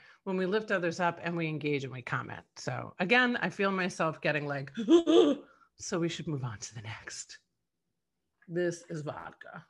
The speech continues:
I'm kidding. Yes. Yes, Will Kieran. Does it say Kieran or Keenan? It's not what you upload. It's the strategy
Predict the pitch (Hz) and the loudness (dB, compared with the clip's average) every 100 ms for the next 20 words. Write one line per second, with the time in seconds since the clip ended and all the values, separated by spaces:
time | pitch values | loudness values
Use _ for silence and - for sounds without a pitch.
0 | - - 185 170 165 - - 156 - _ | -16 -6 -4 -4 -6 -8 -10 -14 -16 _
1 | _ _ _ _ _ _ _ _ _ _ | _ _ _ _ _ _ _ _ _ _
2 | _ _ _ _ _ - - 160 151 160 | _ _ _ _ _ -20 -20 -12 -2 2
3 | 190 - - - - - _ - - _ | 2 0 -6 -10 -16 -20 _ -20 -20 _
4 | 170 196 190 - 165 165 156 - _ - | 4 4 4 2 0 0 0 -6 _ -4
5 | 180 147 139 143 139 _ _ _ _ _ | -2 0 -2 -4 -8 _ _ _ _ _
6 | - - 208 214 175 - 127 151 113 - | -20 -20 -14 -10 -8 -8 -10 -8 -10 -14
7 | 117 113 _ - - - - 202 220 247 | -14 -16 _ -20 -20 -18 -4 -2 4 6
8 | 262 262 226 220 185 185 175 175 160 170 | 6 6 4 4 4 2 4 4 2 -2
9 | 170 - 185 - - 180 185 190 180 147 | -8 -8 -8 -8 -4 4 6 6 4 2
10 | 139 117 - | 0 -2 -4